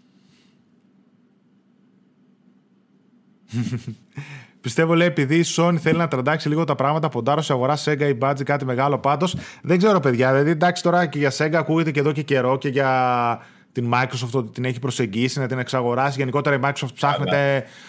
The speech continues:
Speaker 1: να εξαγοράσει
Speaker 2: Yeah.
Speaker 1: κάτι στην Ιαπωνία. Σίγουρα θέλει κάτι ιαπωνικό να έχει. Δεν ξέρω, παίζουνε, παιδιά, από πίσω πάρα πολλά πράγματα, να είστε σίγουροι. Εμείς θα τα μάθουμε τελευταίοι, λίγο πριν πέσουν οι τελικές υπογραφές ή και μετά.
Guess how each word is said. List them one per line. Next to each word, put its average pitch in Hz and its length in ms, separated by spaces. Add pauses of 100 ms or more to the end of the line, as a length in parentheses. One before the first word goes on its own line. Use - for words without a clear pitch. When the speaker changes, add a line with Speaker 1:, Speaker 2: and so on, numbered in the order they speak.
(160)
Speaker 1:
να 127 120
εξαγοράσει 135 760
Speaker 2:
Yeah. - 80
Speaker 1:
κάτι 147 680
στην - 280
Ιαπωνία. 123 720 (140)
Σίγουρα 127 540
θέλει 110 240
κάτι 104 280
ιαπωνικό 101 460
να 101 160
έχει. 160 360 (540)
Δεν 208 160
ξέρω, 214 220
παίζουνε, 226 320
παιδιά, 190 360
από 170 340
πίσω 190 520
πάρα 190 360
πολλά 131 180
πράγματα, 143 400
να 165 100
είστε 180 180
σίγουροι. 160 380
Εμείς 180 200
θα 185 80
τα 170 100
μάθουμε 170 260
τελευταίοι, 156 600
λίγο 143 300
πριν 143 200
πέσουν 143 280
οι - 20
τελικές 127 420
υπογραφές 123 640
ή 131 60
και 131 120
μετά. 127 460